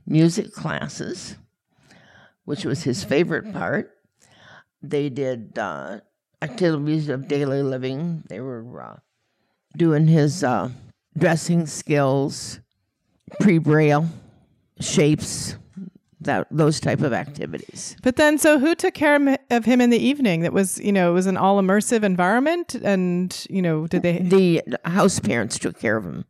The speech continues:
Speaker 1: at night.
Speaker 2: Wow. After a year of being so far away from her child, though, Janice couldn't take it anymore, and so she moved with him to a better location, and he got to live at home again. But those classes at age five weren't his first exposure to music.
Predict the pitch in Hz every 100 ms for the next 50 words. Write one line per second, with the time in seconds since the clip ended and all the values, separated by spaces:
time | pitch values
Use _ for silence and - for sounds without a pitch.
0 | _ _ - 101 - 139 117 175 160 123
1 | 90 _ _ _ _ _ _ - 269 294
2 | 240 196 196 180 170 160 170 - 220 233
3 | 190 165 147 143 - 208 208 160 139 135
4 | 139 - - _ - 269 262 - 208 180
5 | 175 156 151 135 131 104 98 - - _
6 | - 226 294 294 285 262 339 294 214 196
7 | 190 - 170 151 185 190 170 156 151 135
8 | 127 139 196 175 202 202 175 151 151 139
9 | 139 180 196 131 67 50 - _ _ _
10 | _ _ 214 254 254 - 285 359 320 254
11 | 214 214 185 170 175 196 247 370 - 240
12 | - 208 190 190 - 170 160 147 131 123
13 | - - -